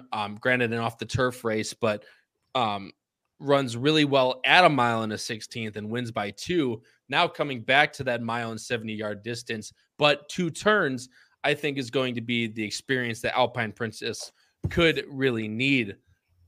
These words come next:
to be able to beat horses that are, you know, a little, maybe a little bit more fresh and a little bit more, um, you know, have a little bit more upside than a number, a horse like number one Alpine Princess. But I think she's back in her realm. She's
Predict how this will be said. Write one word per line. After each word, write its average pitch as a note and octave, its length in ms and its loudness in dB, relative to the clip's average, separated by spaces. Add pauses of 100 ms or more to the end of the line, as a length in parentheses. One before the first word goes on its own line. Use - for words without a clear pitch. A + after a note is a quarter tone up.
(160)
to C3+ 120 -8
be B2 160 0
able A#2+ 140 -2
to A#2 80 -4
beat B2 280 0
horses A2+ 520 -6
that A2 120 -2
are, A2 100 -4
you A#2 140 -8
know, A2 160 -6
a - 20 -8
little, B2+ 220 -4
maybe C3 200 -2
a B2 40 -4
little C3 200 -4
bit B2+ 140 -6
more A#2+ 160 -4
fresh - 460 -4
and A2+ 80 -8
a G#2+ 40 -6
little A2+ 220 -4
bit G#2+ 180 -6
more, G#2 360 -6
um, F#2+ 280 -8 (580)
you C#3+ 80 -8
know, G#2+ 220 -4
have C3+ 160 -4
a - 20 -2
little C#3 180 0
bit B2+ 120 -2
more B2 220 -2
upside G#2 600 2 (300)
than G#2+ 260 -4 (240)
a B2 60 0
number, A2+ 300 -6
a A2 60 -6
horse A#2+ 260 -2
like A2 100 -2
number A2+ 180 -2
one A2 140 -4
Alpine G#2 440 -6
Princess. G2+ 420 -10
But B2 140 2
I B2+ 60 0
think E3+ 220 -4
she's C#3 220 -2
back D#3+ 380 6
in F#3 140 4
her D3 220 2
realm. A2+ 380 2
She's A2 340 -6